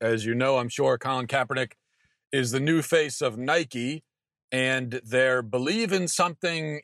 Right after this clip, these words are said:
Even if it means sacrificing everything" campaign. Very inspiring,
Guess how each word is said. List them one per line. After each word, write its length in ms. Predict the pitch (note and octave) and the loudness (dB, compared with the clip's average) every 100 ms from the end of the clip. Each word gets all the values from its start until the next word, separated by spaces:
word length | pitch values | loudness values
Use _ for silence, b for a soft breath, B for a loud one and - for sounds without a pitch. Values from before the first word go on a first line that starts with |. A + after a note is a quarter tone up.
| - | -4
Even 260 | F3 E3+ | -2 0
if 120 | E3 | 0
it 100 | D3+ | 0
means 320 | C#3 D3 D3 - | 0 -2 -2 -2
sacrificing 960 | - C#3+ D3 D3 - C3+ C3 C3 B2 | 0 0 0 -4 0 0 0 -4 -6
everything" 560 | A2+ B2 B2+ A2+ A#2+ A2+ | -4 0 0 -2 -4 -4
campaign. 540 | - A2+ G2+ A2 F#2+ F#2+ | -4 -6 -4 -4 -4 0
Very 200 | A#2+ A#2+ | 0 0
inspiring, 680 | - - A#2 A#2 A2+ G#2+ | -4 -2 0 2 0 -2